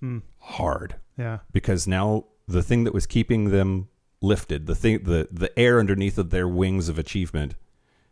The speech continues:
Speaker 2: is now gone.
Speaker 1: Yeah.
Speaker 2: Like, the need to stay above it and not wrestle with the idea that you're gay and deal with the social consequences of that and the stigma of that.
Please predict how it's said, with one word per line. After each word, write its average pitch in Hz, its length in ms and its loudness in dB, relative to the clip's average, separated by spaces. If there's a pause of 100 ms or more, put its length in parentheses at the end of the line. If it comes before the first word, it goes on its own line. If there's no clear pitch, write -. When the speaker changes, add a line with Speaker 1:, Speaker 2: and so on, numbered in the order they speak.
(140)
Speaker 2:
is 82 200 -4
now 78 400 -2 (200)
gone. 78 360 -4 (180)
Speaker 1:
Yeah. 117 180 -10
Speaker 2:
Like, 82 140 -2
the 92 120 0
need 95 480 0
to 85 140 2
stay 82 260 0
above 80 280 0
it 73 180 -2 (260)
and 76 380 -4 (200)
not 82 440 -2 (920)
wrestle 90 440 2
with 80 220 -2
the 78 140 0
idea 78 340 0
that 76 140 -2
you're 71 140 -6
gay 80 480 0 (400)
and 92 160 -2
deal 90 160 0
with 85 140 -2
the 80 100 -4
social 92 320 0
consequences 82 640 -4
of 73 100 -4
that 71 200 -2
and 73 60 -6
the 71 40 -4
stigma 95 340 0
of 78 200 -6
that. 73 260 -2